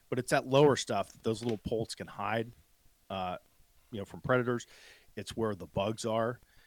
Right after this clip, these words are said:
you know, so there's all these things. There's a ton of research going on about, um, pesticide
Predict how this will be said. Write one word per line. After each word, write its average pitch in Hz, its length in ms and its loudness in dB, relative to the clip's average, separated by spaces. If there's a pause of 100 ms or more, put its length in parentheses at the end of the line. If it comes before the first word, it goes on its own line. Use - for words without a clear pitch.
(140)
you 107 80 -4
know, 104 160 -4
so - 160 -6
there's 117 260 -4
all 190 220 -2
these 143 280 -2
things. 85 260 -6
There's 85 120 -14
a 90 60 -14
ton 160 220 -2
of 120 80 0
research 113 360 -4
going 104 220 -6
on 104 160 -8
about, 104 520 -6
um, 107 380 -6 (220)
pesticide 85 720 -6